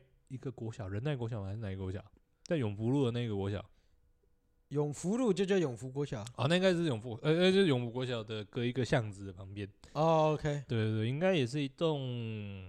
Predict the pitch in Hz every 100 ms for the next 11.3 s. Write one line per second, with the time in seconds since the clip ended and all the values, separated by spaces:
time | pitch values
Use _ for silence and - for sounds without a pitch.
0 | 92 - 113 117 175 202 160 170 117 95
1 | 98 101 101 120 110 123 104 101 _ 107
2 | 110 120 120 110 110 117 104 98 98 95
3 | - 98 101 110 101 101 104 107 104 -
4 | - - _ 117 107 147 139 110 131 123
5 | 120 120 107 117 113 117 113 107 104 95
6 | 98 98 101 101 107 110 - 151 180 220
7 | 220 220 208 202 180 175 _ - - _
8 | - 117 113 117 110 110 127 120 - 131
9 | 117 110 117 120 113 110 - 110 117 107
10 | 98 107 110 95 - 104 110 104 95 92
11 | 95 95